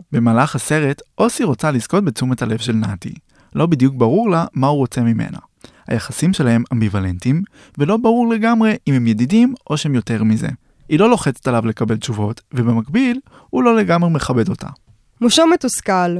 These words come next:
Speaker 2: הוא בוכה על החיים הבינוניים שלו, שהוא תקוע במשרד כל היום, אך בפועל הוא כמעט לא עושה שום דבר כדי לצאת מהלופ. כשהוא פוגש את נערת החלומות שלו, הוא לא מסוגל לגשת אליה, ונתי דוחק בו לצאת מאזור הנוחות ולהיות יותר אקטיבי.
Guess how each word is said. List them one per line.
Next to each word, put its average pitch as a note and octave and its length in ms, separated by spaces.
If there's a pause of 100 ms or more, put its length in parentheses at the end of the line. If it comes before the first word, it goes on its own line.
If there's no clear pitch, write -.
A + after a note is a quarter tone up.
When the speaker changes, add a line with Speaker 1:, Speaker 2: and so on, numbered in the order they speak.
Speaker 2:
הוא - 120
בוכה A#3+ 300
על C4+ 60
החיים A3 280
הבינוניים F#3+ 540
שלו, D#3+ 280 (220)
שהוא G3 180
תקוע A#3+ 240
במשרד A3 520
כל F3 180
היום, F3+ 340 (140)
אך - 120
בפועל C4 280
הוא B3 100
כמעט A#3+ 280
לא A#3 100
עושה A3+ 160
שום C4+ 240
דבר C#4 260
כדי G3+ 160
לצאת F#3 280
מהלופ. E3+ 300 (480)
כשהוא A#3+ 240
פוגש C4+ 340
את F#4+ 100
נערת A#3+ 320
החלומות A#3 460
שלו, F3+ 320 (160)
הוא G#3 100
לא C4 120
מסוגל C4 320
לגשת G#3 460
אליה, D#3+ 240 (440)
ונתי A#3+ 360
דוחק A#3+ 340
בו G#3 140
לצאת G3+ 260
מאזור F#3+ 320
הנוחות D4 500
ולהיות G#3 260
יותר F#3+ 200
אקטיבי. - 380